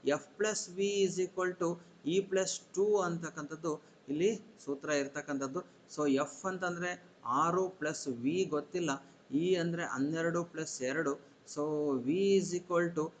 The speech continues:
ಹನ್ನೆರಡು plus ಎರಡು ಅಂದ್ರೆ ಹದಿನಾಲ್ಕು ಮೈನಸ್ ಆರು ಆಗ್ತದೆ. So ಅಲ್ಲಿಗೆ V is equal to ಎಂಟು, ಎಂಟು ಅಂತಕ್ಕಂಥದ್ದು ಸರಿಯಾದಂತಹ ಉತ್ತರ. ಶೃಂಗಗಳ ಸಂಖ್ಯೆ ಎಂಟು ಅಂತ ಬರಿಬೇಕು. ಎರಡು ನಾಣ್ಯಗಳನ್ನು ಒಟ್ಟಿಗೆ ಚಿಮ್ಮಿದಾಗ, ಮುಂದಿನ ಪ್ರಶ್ನೆ ನೋಡಿ, ಎರಡು ನಾಣ್ಯಗಳನ್ನು ಒಟ್ಟಿಗೆ ಚಿಮ್ಮಿದಾಗ ಸಿಗುವ ಎಲ್ಲಾ ಫಲಿತಗಳನ್ನ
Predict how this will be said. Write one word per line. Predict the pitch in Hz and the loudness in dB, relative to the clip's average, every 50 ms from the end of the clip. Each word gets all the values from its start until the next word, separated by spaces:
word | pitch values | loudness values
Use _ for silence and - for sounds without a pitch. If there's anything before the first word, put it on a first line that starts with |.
| - - - | -20 -16 -4
ಹನ್ನೆರಡು | 120 143 160 170 175 185 190 | -2 0 2 2 2 2 2
plus | 185 185 180 180 175 - | 0 0 -4 -6 -4 -2
ಎರಡು | 170 165 165 170 | -2 -2 -2 -2
ಅಂದ್ರೆ | 175 175 185 | -2 -4 -6
ಹದಿನಾಲ್ಕು | 170 147 135 131 135 156 170 175 170 175 170 170 175 180 | -4 -4 -4 -4 -2 -2 -2 0 0 0 -2 -2 -4 -6
ಮೈನಸ್ | 175 165 147 151 156 156 156 156 - | -4 -2 -2 -2 -2 -4 -6 -6 -6
ಆರು | 135 127 143 160 165 | -4 -2 0 0 0
ಆಗ್ತದೆ. | 156 151 - - 135 131 147 160 - - - - - - | -2 -4 -4 -8 -6 -6 -6 -6 -8 -20 -20 -20 -14 -4
So | 139 | 0
ಅಲ್ಲಿಗೆ | 135 139 143 143 151 143 | 2 2 4 4 4 2
V | 127 123 135 170 190 196 196 190 170 | 2 2 2 2 4 4 4 4 4
is | 170 175 170 | 2 -2 0
equal | - 147 147 143 - | 0 -2 -2 0 0
to | 196 226 226 - - 123 127 123 | -2 -2 -2 -4 -12 -6 0 0
ಎಂಟು, | 139 170 185 175 - 170 156 131 - - - - - - - - | 0 0 0 -2 -2 0 0 0 0 -2 -12 -20 -20 -20 -6 -2
ಎಂಟು | 131 147 180 185 170 185 170 | -2 0 0 -2 -2 -2 -2
ಅಂತಕ್ಕಂಥದ್ದು | 160 147 139 143 135 135 127 131 131 160 202 | -2 -2 -2 -4 -6 -6 -6 -6 -4 -4 -6
ಸರಿಯಾದಂತಹ | 196 - 131 120 127 123 117 120 123 127 165 160 | -6 -6 -6 -4 -4 -4 -4 -6 -10 -12 -12 -8
ಉತ್ತರ. | 151 143 143 - 185 202 | -8 -8 -8 -6 -10 -10
ಶೃಂಗಗಳ | 196 - - 151 156 165 165 165 156 156 151 151 | -10 -10 -10 -6 -6 -2 -2 -2 -2 -2 -4 -4
ಸಂಖ್ಯೆ | - 147 143 147 - 190 160 | -4 -4 -8 -6 -4 -2 0
ಎಂಟು | 135 131 143 135 135 135 | 0 0 0 -2 -2 -4
ಅಂತ | 131 131 185 | -4 -4 -4
ಬರಿಬೇಕು. | 196 208 185 135 120 113 - - - - - - - - - _ - | -4 -2 -2 -2 -4 -6 -10 -14 -20 -20 -20 -20 -20 -20 -20 _ -2
ಎರಡು | 139 147 185 208 220 | 2 4 6 6 4
ನಾಣ್ಯಗಳನ್ನು | 214 208 196 196 202 202 196 190 190 190 190 190 | 4 2 0 0 0 0 0 0 0 0 -2 -2
ಒಟ್ಟಿಗೆ | 165 143 147 - - 170 170 175 185 190 | -2 -4 -4 -6 -8 -2 -2 0 0 0
ಚಿಮ್ಮಿದಾಗ, | 185 - 165 170 170 165 156 147 127 120 120 117 127 | -4 -4 -4 -4 -2 -2 -2 -2 -2 -2 -4 -4 -2
ಮುಂದಿನ | 135 156 165 170 170 | -2 -2 -2 -2 -4
ಪ್ರಶ್ನೆ | 160 165 151 151 170 | -6 -8 -10 -10 -6
ನೋಡಿ, | 165 170 175 196 202 | -4 -4 -4 -2 0
ಎರಡು | 165 147 147 165 | 0 0 0 0
ನಾಣ್ಯಗಳನ್ನು | 175 175 170 170 170 170 175 170 170 170 | -2 -2 -2 -2 -2 -2 -2 -2 -2 -2
ಒಟ್ಟಿಗೆ | 160 156 170 165 170 170 | -2 -2 -4 -6 -8 -8
ಚಿಮ್ಮಿದಾಗ | 165 165 160 160 160 160 160 156 | -8 -8 -12 -8 -8 -8 -8 -6
ಸಿಗುವ | - 165 156 165 | -8 -6 -4 -2
ಎಲ್ಲಾ | 165 147 127 131 147 180 180 | -2 -2 -2 0 4 2 4
ಫಲಿತಗಳನ್ನ | 180 175 165 160 165 156 143 151 151 151 165 | 4 2 0 0 -2 -6 -8 -6 -6 -6 -6